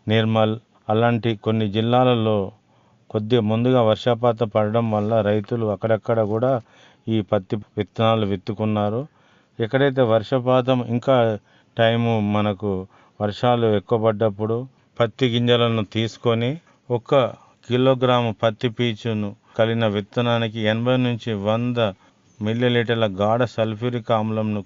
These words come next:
కలిపి రెండు నుంచి మూడు నిమిషాల వరకు ఉంచిన తర్వాత నీళ్ళలో కడిగి తెగులు నుండి కాపాడుకోవడానికి ఈ విత్తనాలకు లీటర్ నీటికి వంద మిల్లీగ్రాముల పౌసామైసిన్ లేదా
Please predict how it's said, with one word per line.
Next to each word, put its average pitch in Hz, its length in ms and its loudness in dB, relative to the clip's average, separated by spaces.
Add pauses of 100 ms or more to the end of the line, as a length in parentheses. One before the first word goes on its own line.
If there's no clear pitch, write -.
కలిపి 107 580 -6 (600)
రెండు 123 280 0
నుంచి 135 240 -2
మూడు 120 280 -2
నిమిషాల 117 360 -2
వరకు 110 360 -2
ఉంచిన 107 440 -6
తర్వాత 104 680 -6 (640)
నీళ్ళలో 123 440 2
కడిగి 113 640 -2 (140)
తెగులు 127 360 0
నుండి 120 340 -2
కాపాడుకోవడానికి 107 1300 -2 (680)
ఈ 117 160 0
విత్తనాలకు 117 1120 -2 (100)
లీటర్ 120 420 0
నీటికి 110 540 -4
వంద 113 400 0
మిల్లీగ్రాముల 113 920 -2 (960)
పౌసామైసిన్ 110 1000 0
లేదా 104 380 -4